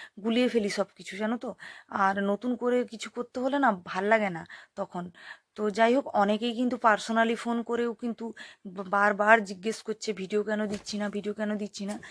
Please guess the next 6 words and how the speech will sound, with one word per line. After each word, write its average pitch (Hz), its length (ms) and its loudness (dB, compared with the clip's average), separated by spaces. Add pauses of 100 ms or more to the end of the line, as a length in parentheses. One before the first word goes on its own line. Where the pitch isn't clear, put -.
(200)
নিশ্চয়ই 240 320 -2
হয়তো 233 200 -4
কোনো 233 280 -2
অসুবিধার 220 460 -4
মধ্যে 214 400 -4
আছে। 208 260 0